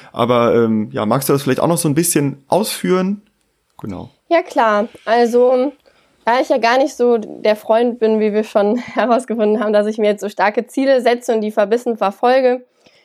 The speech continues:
Speaker 2: würde ich einfach mal auf die Gefühle eingehen, die ich jetzt so in mir habe, in welche Richtung es gehen könnte.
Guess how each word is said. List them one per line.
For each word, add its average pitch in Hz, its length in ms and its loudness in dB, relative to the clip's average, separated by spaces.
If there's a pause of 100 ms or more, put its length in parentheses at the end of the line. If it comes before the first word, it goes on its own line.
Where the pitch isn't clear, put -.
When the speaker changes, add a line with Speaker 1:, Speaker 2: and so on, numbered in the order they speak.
(180)
Speaker 2:
würde 247 140 2
ich 254 100 -2
einfach 247 260 0
mal 220 400 2 (320)
auf 214 140 -4
die 226 240 -2
Gefühle 294 380 0
eingehen, 262 400 2
die 233 100 -2
ich 247 60 -2
jetzt 240 220 0
so 226 80 -2
in 262 220 -2
mir 240 200 0
habe, 294 240 -2
in 320 80 -2
welche 277 200 -2
Richtung 269 280 -4
es 240 180 -4
gehen 302 260 0
könnte. 277 560 -4